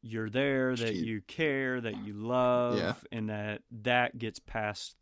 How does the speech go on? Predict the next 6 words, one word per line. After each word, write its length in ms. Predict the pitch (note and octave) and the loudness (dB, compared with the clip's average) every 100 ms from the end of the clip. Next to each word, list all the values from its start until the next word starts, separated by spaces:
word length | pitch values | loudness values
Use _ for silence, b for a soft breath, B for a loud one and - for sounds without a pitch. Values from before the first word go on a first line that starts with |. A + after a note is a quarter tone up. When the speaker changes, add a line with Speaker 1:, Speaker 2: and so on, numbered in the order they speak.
| - | -14
Speaker 1:
through 460 | A#2 A2+ A2+ G#2+ | -8 -6 -4 -4
her 400 | G2 G#2 G2 G2 - | -6 -8 -8 -10 -10
to 440 | G#2+ G2 G2 G2 - b b b b b | -8 -6 -6 -8 -12 b b b b b
her 180 | - C3 | -4 -4
kids. 640 | - F#2+ F#2 G2 G#2 - _ _ _ _ _ _ _ _ - | -4 -8 -8 -12 -16 -20 _ _ _ _ _ _ _ _ -2
Speaker 2:
Yeah. 240 | G#2+ A#1+ | 0 0